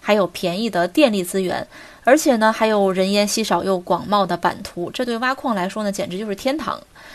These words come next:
那这些元素呢，构成了中亚地区最为鲜明的特点。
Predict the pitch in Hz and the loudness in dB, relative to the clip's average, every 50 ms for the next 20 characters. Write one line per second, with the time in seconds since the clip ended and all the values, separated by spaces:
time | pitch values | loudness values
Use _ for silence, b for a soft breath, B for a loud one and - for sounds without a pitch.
0 | B B B B B B - 339 330 320 339 320 330 311 254 214 190 202 226 - | B B B B B B 2 2 4 4 6 4 4 4 4 2 2 0 0 0
1 | 311 277 226 208 208 - 269 240 233 - 202 202 196 - 240 240 240 226 208 - | 0 2 2 2 2 2 2 0 0 -2 -2 -4 -2 -2 0 0 2 2 0 0
2 | 220 202 - 220 202 226 214 196 190 196 - 262 269 277 247 202 196 202 202 - | -4 -6 -6 -6 -4 -4 -2 -2 -2 0 2 2 2 2 2 0 0 -2 -2 0
3 | - 269 214 - 185 - 52 - | 0 0 0 2 -2 -2 -2 -4